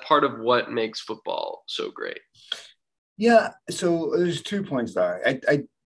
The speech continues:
Speaker 2: understand the, you know, the aerial duels and all that, and I do think there's,
Speaker 1: Yeah.
Speaker 2: there's certainly value in that. But when it comes to the throw-ins, so I'm sort of on the fence about this, right? <clears throat> Um, there's pros and cons. So when you coach kids,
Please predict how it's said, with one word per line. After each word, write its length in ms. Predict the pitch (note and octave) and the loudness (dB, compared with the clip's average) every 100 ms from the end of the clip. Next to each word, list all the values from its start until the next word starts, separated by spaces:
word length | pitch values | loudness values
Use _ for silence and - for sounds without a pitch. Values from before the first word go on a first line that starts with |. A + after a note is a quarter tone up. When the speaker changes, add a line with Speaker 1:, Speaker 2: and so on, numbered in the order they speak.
| - | -2
Speaker 2:
understand 840 | F3 F3+ C#3+ D3 C3 B2 A#2 A2+ - _ | 0 0 0 2 4 6 4 0 -4 _
the, 800 | A#2+ B2 A#2+ A#2+ A#2 A2+ G#2+ G2+ - | -4 2 4 4 4 6 6 4 -2
you 100 | B2+ | -4
know, 120 | A2 | -4
the 320 | G#2 A2 F2+ - - | -2 -4 -4 -8 -2
aerial 280 | B2 A#2 | 2 2
duels 340 | A2+ A#2+ A2 G#2+ | -2 -4 -4 -4
and 100 | A2 | -4
all 80 | G2+ | -6
that, 120 | G#2+ | -4
and 80 | A2 | -8
I 80 | |
do 200 | A2 B2 | -8 -10
think 220 | A#2 G#2+ G#2 | -8 -10 -8
there's, 280 | G#2 G2+ | -6 -6
Speaker 1:
Yeah. 60 | - - | -8 -12
Speaker 2:
there's 180 | G2+ G2 | -12 -6
certainly 400 | A2+ G#2+ G#2 G#2+ | -2 -2 -2 -10
value 380 | G#2+ G2+ G#2 G#2 | -6 -6 -4 -6
in 60 | |
that. 200 | G2+ G2 F#2+ | -4 -4 -6
But 160 | G2 - _ _ _ - - - | -10 -12 _ _ _ -20 -20 -10
when 160 | C#3 D3 | -4 -2
it 40 | |
comes 220 | F#3+ G#3+ | 2 4
to 180 | G#3 G3+ | 4 2
the 20 | - | 0
throw-ins, 520 | - C3 G#2 G2+ - | 0 0 -2 -8 -8
so 100 | B2+ | -4
I'm 120 | D3 | -4
sort 240 | D3+ G3+ G#3+ | 0 2 6
of 220 | G#3 F3 | 6 2
on 160 | D3 C#3+ | -6 -6
the 60 | |
fence 300 | C#3+ A2 G#2+ | -4 -6 -6
about 180 | - - | -10 -14
this, 380 | E2 - - - | -14 -16 -18 -2
right? 220 | G#2+ A#2 - | 2 2 2
<clears throat> 60 | |
Um, 840 | G3+ D#3+ B2 - - G#2+ A2 G#2+ A2 | 4 6 4 -2 -6 0 2 2 -2
there's 120 | A2+ | -6
pros 320 | - C#3 B2+ | -4 -4 -4
and 120 | B2 | -8
cons. 400 | A2+ G2 E2+ E2+ _ _ _ | -10 -10 -10 -10 _ _ _
So 320 | - C3 - - _ _ | -8 -6 -6 -12 _ _
when 180 | - F3+ | -4 0
you 100 | A#3 | 0
coach 360 | A3+ D#3 C#3+ - | 0 -4 -4 -8
kids, 440 | - C#3 - - | -6 -6 -6 -12